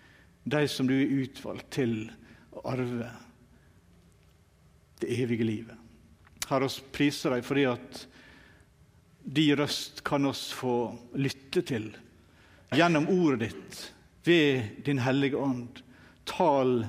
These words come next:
dette ordet inn i vårt hjerte. Gjør oss lyttende for de stemmer. Hjelp oss til å prioritere, Herre,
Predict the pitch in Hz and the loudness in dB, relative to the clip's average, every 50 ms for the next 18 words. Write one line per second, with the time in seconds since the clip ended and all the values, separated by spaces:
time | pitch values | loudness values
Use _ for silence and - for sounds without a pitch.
0 | 117 123 131 139 - - 180 - 151 147 143 131 131 117 104 135 135 127 113 110 | -2 -4 -4 -4 -2 -2 -2 0 0 0 0 0 -2 -2 -2 0 0 2 2 0
1 | 110 113 - - 123 123 123 135 - - - - - 113 113 - - - - - | 0 -2 -4 -4 -4 -4 -4 -4 -6 -8 -10 -8 -8 -8 -8 -10 -14 -18 -16 -16
2 | - - - - - - - - _ _ - - - - - - - - - _ | -16 -16 -16 -20 -20 -20 -20 -20 _ _ -20 -20 -20 -20 -20 -20 -20 -20 -20 _
3 | _ _ 135 151 151 147 - - 127 131 120 - - - - - 147 131 120 104 | _ _ 0 2 2 0 0 0 -2 -4 -4 -4 -12 -8 -4 -2 0 0 0 -2
4 | 104 - - - - - - - - - - - - - 123 117 139 131 113 - | -6 -10 -14 -20 -20 -20 -20 -20 -20 -20 -20 -18 -8 -6 -2 -2 -2 -2 -2 -6
5 | - - 107 107 120 123 113 104 - - - - - - - - - - - - | -4 -4 -2 -2 -2 -4 -4 -8 -10 -12 -18 -20 -20 -20 -20 -20 -20 -20 -14 -4
6 | 127 143 151 151 139 - - - 131 123 - - - - 143 131 123 120 113 113 | 0 2 2 2 2 0 -4 -8 -6 -6 -6 -10 -2 0 0 0 2 0 -2 -4
7 | - - 123 113 117 117 117 - - 127 120 113 107 104 107 101 - 69 | -4 -2 -2 0 0 -4 -4 -2 -2 0 0 0 -2 -4 -6 -10 -10 -14